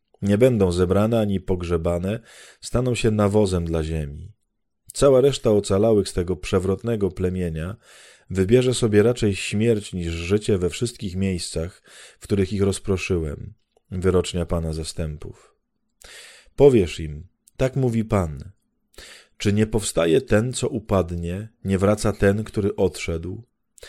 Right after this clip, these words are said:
Dlaczego więc ten lud odwrócił się, a Jerozolima jest zawsze zbuntowana? Trwają w przewrotności, odmawiają powrotu. Nasłuchiwałem i słyszałem,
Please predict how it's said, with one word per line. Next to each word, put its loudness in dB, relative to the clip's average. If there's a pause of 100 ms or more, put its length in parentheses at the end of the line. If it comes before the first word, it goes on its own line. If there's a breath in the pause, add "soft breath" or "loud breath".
(380 loud breath)
Dlaczego 2
więc 2
ten 0
lud 2
odwrócił 0
się, -4
a -2
Jerozolima 2
jest 2
zawsze -2
zbuntowana? -4 (440)
Trwają 0
w -10
przewrotności, -2
odmawiają 0
powrotu. -4 (880 loud breath)
Nasłuchiwałem 2
i -6
słyszałem, -2